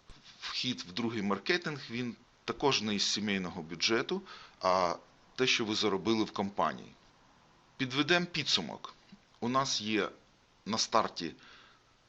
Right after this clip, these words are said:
техпідтримка по рекламі, яка все робить за вас, тому що майже всі люди не мають цих знань, вони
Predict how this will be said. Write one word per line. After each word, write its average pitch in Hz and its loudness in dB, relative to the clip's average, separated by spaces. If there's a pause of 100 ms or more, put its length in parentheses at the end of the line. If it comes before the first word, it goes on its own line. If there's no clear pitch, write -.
(260)
техпідтримка 107 -2
по 113 2
рекламі, 117 4 (640)
яка 101 4 (180)
все - 2
робить 101 2
за 95 0
вас, 104 4
тому 123 -4
що 113 2
майже 104 2
всі 104 0
люди 110 2 (280)
не 104 0
мають 104 2
цих 90 -2
знань, 120 2
вони 92 -2